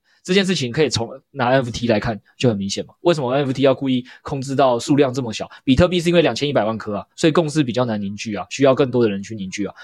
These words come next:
很多N F T发那种几十个、几百颗的，不是就很好控制它的稀缺性，或房地产都是这样。我只是想抛这个概念出来给读者反思啊，就是我觉得他把供给控制往下这件事情，其实还是对整体资产上涨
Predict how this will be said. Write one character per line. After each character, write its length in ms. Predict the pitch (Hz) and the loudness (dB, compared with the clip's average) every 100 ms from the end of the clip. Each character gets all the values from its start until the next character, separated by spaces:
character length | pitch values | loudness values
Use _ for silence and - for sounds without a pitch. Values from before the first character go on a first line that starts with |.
| - | -8
很 140 | - 135 | -2 2
多 140 | 165 | 4
N 100 | 170 | 4
F 80 | 143 | 0
T 240 | 131 143 | 0 0
发 140 | 143 147 | 2 0
那 80 | |
种 180 | 156 143 | 0 -6
几 160 | - 113 | -6 -6
十 180 | - 113 | -6 0
个、 140 | 123 | 0
几 160 | 113 123 | 2 0
百 160 | 110 | -2
颗 220 | - 113 | -2 -6
的， 160 | 101 101 - | -6 -10 -2
不 100 | 139 | 2
是 140 | 151 | 4
就 120 | 160 | 2
很 80 | 135 | 2
好 120 | 131 | -2
控 160 | 117 127 | -2 -6
制 80 | 117 | -2
它 80 | 120 | 0
的 60 | |
稀 120 | 110 110 | -2 -4
缺 140 | 117 | -4
性， 160 | 104 113 | -4 -2
或 100 | 123 | -2
房 140 | 110 | -2
地 100 | 113 | -6
产 160 | - 87 | -10 -12
都 120 | 95 | -14
是 100 | 92 | -12
这 80 | 87 | -14
样。 80 | - _ - 156 | -16 _ -2 0
我 80 | |
只 60 | 170 | 2
是 60 | 175 | 0
想 140 | 123 | 0
抛 160 | 123 143 | 0 0
这 120 | 143 | 0
个 100 | 127 - | -2 0
概 140 | 175 | -2
念 140 | 147 139 | -2 -8
出 160 | 117 | -2
来 100 | 135 | -2
给 160 | 120 101 | -2 -8
读 200 | - 113 | -12 -8
者 140 | 117 113 | -6 -4
反 180 | 95 | -6
思 220 | - - 87 | -8 -20 -20
啊， 80 | - _ _ _ _ _ - | -20 _ _ _ _ _ -8
就 80 | 135 | 0
是 320 | 139 123 113 | 2 2 2
我 160 | 151 175 | 2 4
觉 140 | 190 | 4
得 180 | 214 220 | 4 4
他 260 | 208 202 202 _ _ - | 2 0 -2 _ _ -2
把 120 | 131 | 0
供 200 | 123 180 | 0 -2
给 140 | 165 117 | -4 -4
控 200 | 165 151 | -4 2
制 140 | 160 | 4
往 120 | 123 | 4
下 200 | 104 147 | 2 -2
这 80 | 131 | -2
件 40 | |
事 120 | 131 131 | -8 -10
情， 120 | 104 | -8
其 200 | - 123 | -4 -4
实 120 | 127 | -4
还 160 | 123 117 | -2 0
是 240 | 147 131 | 2 0
对 380 | - 160 135 117 | 2 2 2 -2
整 280 | 117 135 135 | 0 0 2
体 160 | 147 113 | 0 -2
资 180 | 131 | -2
产 160 | 135 113 | -2 0
上 220 | 101 131 | 0 0
涨 180 | 107 | -2